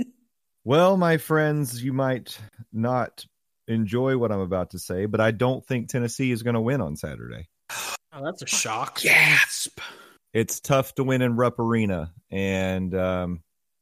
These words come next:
Speaker 1: coming off, I mean, like you said, the team's tired. I, I, I think, I think Connect gets his,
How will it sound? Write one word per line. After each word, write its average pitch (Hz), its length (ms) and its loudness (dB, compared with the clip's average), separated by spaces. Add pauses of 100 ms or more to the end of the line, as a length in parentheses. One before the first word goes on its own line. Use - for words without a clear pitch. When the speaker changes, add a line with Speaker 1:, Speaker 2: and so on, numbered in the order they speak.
(500)
Speaker 1:
coming 131 220 2
off, 123 260 0
I 117 100 0
mean, 117 400 2
like 117 160 2
you 120 80 -2
said, 98 220 0
the 87 80 -6
team's 107 320 -2
tired. 110 480 0
I, 107 240 -2 (100)
I, 127 260 0
I 131 100 0
think, - 360 -4 (100)
I 135 120 4
think 170 160 0
Connect 139 360 2
gets 139 200 -2
his, 135 420 2